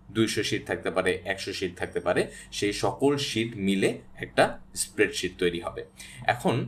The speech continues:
আমরা দেখে নিই যে কিভাবে আরেকটি স্প্রেডশিট আপনি এখানে অ্যাড করতে পারেন। এখানে যে প্লাস সাইনটা দেখতে পাচ্ছেন, প্লাস সাইনে যদি আমরা মাউস রাখি, তাহলে আমরা দেখতে পারবো লেখা উঠবে অ্যাড শিট। এখানে যদি ক্লিক করি, তাহলে শিট টু আমাদের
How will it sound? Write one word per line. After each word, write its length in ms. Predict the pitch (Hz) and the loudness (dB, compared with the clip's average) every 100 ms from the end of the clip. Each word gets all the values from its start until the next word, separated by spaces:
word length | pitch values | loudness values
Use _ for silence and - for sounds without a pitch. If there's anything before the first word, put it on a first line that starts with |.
| - | 0
আমরা 480 | 95 95 90 90 90 - | 2 4 6 4 2 -6
দেখে 240 | 101 127 | -4 0
নিই 180 | 92 123 | 0 0
যে 160 | 107 | 0
কিভাবে 580 | 87 104 123 151 104 - - | -2 -4 0 2 2 0 2
আরেকটি 500 | 110 120 123 170 - | 4 4 2 -4 -2
স্প্রেডশিট 680 | - - - 107 - 107 - | -2 -2 0 -2 2 0 0
আপনি 320 | - - - 127 127 | -4 -4 -4 -4 -4
এখানে 280 | 92 104 147 - | -2 -2 -2 2
অ্যাড 160 | 95 - | 0 0
করতে 200 | 90 90 | -6 -4
পারেন। 240 | - - - - - - | -8 -10 -16 -20 -18 -2
এখানে 280 | 117 165 156 | 2 4 4
যে 80 | |
প্লাস 440 | 170 - 104 123 - | 2 4 6 6 4
সাইনটা 280 | 185 170 104 | 4 4 2
দেখতে 260 | 90 - | 2 2
পাচ্ছেন, 340 | 87 82 - 214 - - | 2 2 0 -2 -4 2
প্লাস 220 | 104 - | 2 4
সাইনে 200 | 120 117 | 4 4
যদি 180 | 117 117 | 4 4
আমরা 160 | 123 120 | 4 4
মাউস 460 | 92 95 127 - | 4 4 2 0
রাখি, 220 | 87 - | 0 0
তাহলে 240 | 170 98 98 | 2 2 2
আমরা 160 | 98 | 2
দেখতে 260 | 92 107 139 | 4 2 4
পারবো 320 | 135 87 101 | 2 2 2
লেখা 280 | 165 92 98 | 2 2 2
উঠবে 380 | 92 90 - - - | 2 4 2 0 2
অ্যাড 220 | 95 87 - - | 2 2 -2 -4
শিট। 260 | - 107 - - - - | 0 0 -2 -16 -2 0
এখানে 200 | - 92 | 2 -2
যদি 180 | 90 92 | 0 0
ক্লিক 280 | - 175 - | 2 0 4
করি, 280 | 143 95 - - - | 4 4 -2 -10 2
তাহলে 420 | 95 92 95 - - - | 4 4 2 0 -6 -16
শিট 300 | - - 90 87 - | -6 0 0 0 -2
টু 100 | - - - - | 0 0 -4 -2
আমাদের 380 | 87 87 131 | 0 2 2